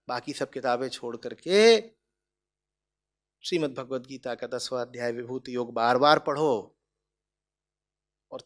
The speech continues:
थोड़ी शर्म करो। भूलना नहीं कि प्रकृति के खिलाफ जाना,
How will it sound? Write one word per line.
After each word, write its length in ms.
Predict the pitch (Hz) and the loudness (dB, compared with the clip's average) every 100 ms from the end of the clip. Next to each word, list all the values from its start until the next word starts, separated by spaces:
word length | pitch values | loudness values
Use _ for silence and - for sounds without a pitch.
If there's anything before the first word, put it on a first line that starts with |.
| 127 | -8
थोड़ी 120 | 123 | -4
शर्म 340 | - 113 101 | -2 -2 -8
करो। 260 | 95 98 _ _ _ _ _ _ _ _ _ _ _ _ _ _ _ _ _ _ _ _ _ _ _ _ _ _ _ _ _ _ _ _ _ _ _ _ _ _ | -14 -20 _ _ _ _ _ _ _ _ _ _ _ _ _ _ _ _ _ _ _ _ _ _ _ _ _ _ _ _ _ _ _ _ _ _ _ _ _ _
भूलना 340 | 123 160 147 127 | 0 2 2 0
नहीं 420 | 120 143 127 - _ _ _ - | -2 -4 -6 -12 _ _ _ -20
कि 60 | |
प्रकृति 600 | 135 - 127 - 151 - | -20 -14 -14 -10 -10 -10
के 460 | 143 _ - 151 156 - _ _ - | -20 _ -10 -6 -6 -8 _ _ -16
खिलाफ 440 | 139 139 139 - | -4 2 2 2
जाना, 540 | 127 120 110 98 85 | -6 -6 -6 -10 -16